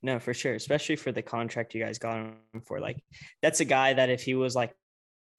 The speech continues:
upwards of, not a max contract, but, like, bi-, a lot more money than he did.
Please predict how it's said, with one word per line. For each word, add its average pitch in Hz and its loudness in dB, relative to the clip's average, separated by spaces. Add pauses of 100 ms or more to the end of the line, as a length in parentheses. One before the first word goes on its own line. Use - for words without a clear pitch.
(160)
upwards 123 0
of, 107 -4 (380)
not 180 6
a 151 6
max 135 2
contract, 117 -2
but, 117 0
like, 117 0
bi-, 131 6
a 143 6
lot 151 6
more 139 2
money 123 -2
than 117 -4
he 120 -4
did. 117 -2